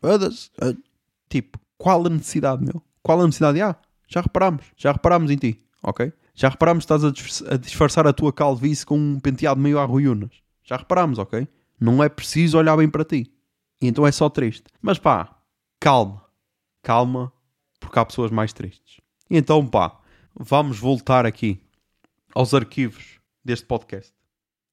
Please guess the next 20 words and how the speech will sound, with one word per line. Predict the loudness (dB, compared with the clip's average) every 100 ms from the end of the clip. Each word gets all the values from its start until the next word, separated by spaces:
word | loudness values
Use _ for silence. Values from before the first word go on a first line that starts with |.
| _
E | -8
pá, | -2 0 2
vamos | 2 0
voltar | 0 0 2 2
ao | 2 0
episódio | 0 -4 0 0 0 -2
duzentos | -8 -6 -2 0 -2 -2
e | -2
quarenta | 0 0 0
e | -4
três, | -2 -4 -4 -8 _ _ _ _ _ -4
Coura | 0 2 2
Real | 2 2 2 0
três, | 0 0 2 -2 -8 -20 _ _ -20 _ -6
Bate | 0 2 2 -2
Tu | -2 -2
Que | 0
Tu | 0
Bates | 2 0 -2
Bem, | -2 -2 -2